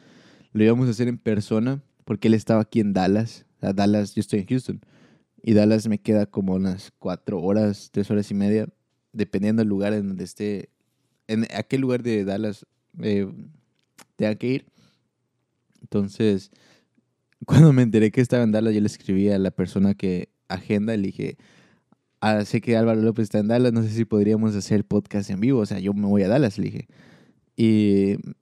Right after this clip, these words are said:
me dijo, "Ok, déjame ver". Y estuve así, o sea, estuve a nada de grabar en, así... Eh, como en persona, presencial con Álvaro López, pero, eh, de ahí me dijo,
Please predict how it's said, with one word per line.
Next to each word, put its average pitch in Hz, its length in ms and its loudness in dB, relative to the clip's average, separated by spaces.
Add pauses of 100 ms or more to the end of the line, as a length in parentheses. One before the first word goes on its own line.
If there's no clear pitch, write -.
(440)
me 117 80 -2
dijo, 110 200 -4
"Ok, 113 180 -4
déjame 120 440 0
ver". 120 220 0 (160)
Y 117 80 2
estuve 120 320 6
así, 123 580 -2
o 104 100 -2
sea, 110 200 -2
estuve 131 400 -6
a 117 40 -4
nada 107 480 -6 (380)
de 104 200 -2
grabar 95 340 2
en, 110 200 -2
así... 95 600 -6 (720)
Eh, 104 220 0 (420)
como 104 160 -2
en 101 100 -2
persona, 110 760 -2
presencial 101 580 -2
con 98 180 0
Álvaro 92 280 -2
López, 98 260 -10
pero, 92 260 -6 (600)
eh, 95 500 -6 (260)
de 110 120 0
ahí 127 100 2
me 139 80 0
dijo, 123 420 0